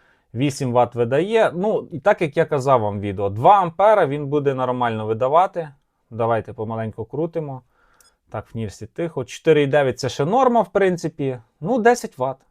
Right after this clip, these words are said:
Десять ватт, два ампера. Чотири дев'яносто три, бачите. Е, десять ватт, і тут, е, на цьому десять-одинадцять ватт на ваттметрі також моргає. Е, два і нуль два ампера. Дальше крутимо до два і чотири.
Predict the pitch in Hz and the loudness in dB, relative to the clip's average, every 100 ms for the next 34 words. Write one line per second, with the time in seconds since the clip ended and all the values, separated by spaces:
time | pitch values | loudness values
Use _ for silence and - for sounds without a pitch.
0 | _ 104 147 160 - 101 98 120 151 123 | _ -8 -6 -6 -8 -6 -4 -2 -2 -2
1 | 104 92 - _ _ _ _ _ _ _ | -8 -10 -12 _ _ _ _ _ _ _
2 | _ _ - - 196 202 185 - - 117 | _ _ -20 -2 4 4 4 0 -2 2
3 | 123 123 123 120 117 117 120 143 139 127 | 6 6 4 2 2 0 -2 -4 -6 -8
4 | - 95 92 _ - 113 117 - - 92 | -10 -12 -16 _ -14 -10 -10 -12 -20 -20
5 | 101 _ - 110 107 143 143 135 180 190 | -20 _ -10 -6 -2 -2 -2 -2 2 2
6 | - 131 - 156 127 - 120 113 113 110 | 0 -8 -4 -2 -2 -2 0 0 0 -2
7 | 113 113 - 180 165 139 123 110 160 135 | -4 -6 -2 -4 -2 -4 -2 0 -2 -4
8 | 120 117 117 - 113 117 131 139 _ _ | -6 -4 -4 -6 -10 -4 -2 -4 _ _
9 | _ _ 113 107 104 117 120 110 101 - | _ _ -6 -6 -4 -6 -6 -8 -10 -12
10 | 107 - 107 98 92 101 - _ _ _ | -12 -10 -12 -10 -12 -16 -20 _ _ _
11 | _ _ _ _ _ _ _ 117 110 107 | _ _ _ _ _ _ _ -12 -8 -6
12 | 113 160 147 131 120 117 107 104 127 120 | 2 4 4 0 -2 -2 -4 0 0 0
13 | 117 - 101 101 101 151 135 117 - 165 | -4 -4 -6 -4 0 0 0 -6 -6 -6
14 | 165 131 123 117 131 135 135 - - 202 | -4 -6 -4 -4 0 0 -2 -8 -2 0
15 | 196 185 | 0 -4